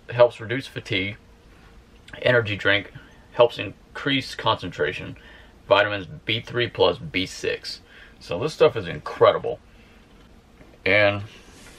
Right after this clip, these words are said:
you don't experience, like, a crash or anything from it, and it's actually authentic and real. And stuff is actually really super great. It's definitely worth it. It's a tad bit a little expensive.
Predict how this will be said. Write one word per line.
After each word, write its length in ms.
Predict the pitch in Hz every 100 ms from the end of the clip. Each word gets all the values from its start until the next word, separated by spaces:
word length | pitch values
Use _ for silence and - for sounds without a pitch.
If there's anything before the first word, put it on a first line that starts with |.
| - - -
you 100 | -
don't 140 | 165 147
experience, 560 | - - 120 117 95
like, 220 | 95 85 76
a 80 |
crash 600 | - - - 127 117 117 101
or 60 | 101
anything 320 | 98 101 95
from 320 | - 95 92
it, 80 | 85
and 180 | 85 87
it's 180 | 82
actually 640 | - 104 - - 95 90 80 - - - - - - - 85
authentic 540 | 90 - 113 101 101
and 220 | 90 82
real. 320 | 90 110 123 - - - - - - - -
And 420 | 92 98 95 - - -
stuff 360 | - - 101
is 80 | 90
actually 340 | 90 82 82 69
really 500 | 80 107 92 82 117 143 - - -
super 520 | - - - 131 - 87
great. 280 | 85 78
It's 200 | 104 101
definitely 420 | - 113 - 101 95
worth 240 | 98 92
it. 160 | 95 87 - - - - -
It's 360 | 143 143 -
a 320 | 151 139 131 - -
tad 300 | 170 160 131
bit 140 | 131
a 80 | 117
little 300 | 113 120 104
expensive. 760 | - - - 98 98 95 92